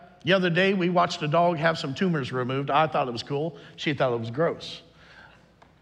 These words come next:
But we've also watched lions and tigers. You ever watch how these big cats stalk their prey? It, it's very interesting. They will look for a weak animal or an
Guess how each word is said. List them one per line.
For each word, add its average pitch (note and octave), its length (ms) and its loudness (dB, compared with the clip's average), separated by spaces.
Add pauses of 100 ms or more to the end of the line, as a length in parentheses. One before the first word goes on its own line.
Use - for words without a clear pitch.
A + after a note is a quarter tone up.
But C#3+ 140 -8
we've D3+ 180 2
also G3+ 300 0
watched D3 400 2
lions A#2+ 720 -4 (320)
and F2+ 140 -14
tigers. G#2+ 640 -6 (580)
You G3 100 4
ever C4+ 180 4
watch F#3+ 340 4
how F#3+ 120 4
these D#3 180 0
big F#3 240 -4
cats D#3 320 0
stalk D#3 300 0
their D#3 120 -4
prey? D#3 300 0 (1300)
It, G#3+ 140 2
it's G#3 200 2
very G#3+ 360 2
interesting. E3+ 640 0 (640)
They A3 100 6
will B3+ 160 6
look C4 420 4
for G#3+ 480 6 (880)
a C#3 80 -2
weak F3+ 280 0
animal C#3 360 -4 (1300)
or C3 100 0
an C3+ 80 -4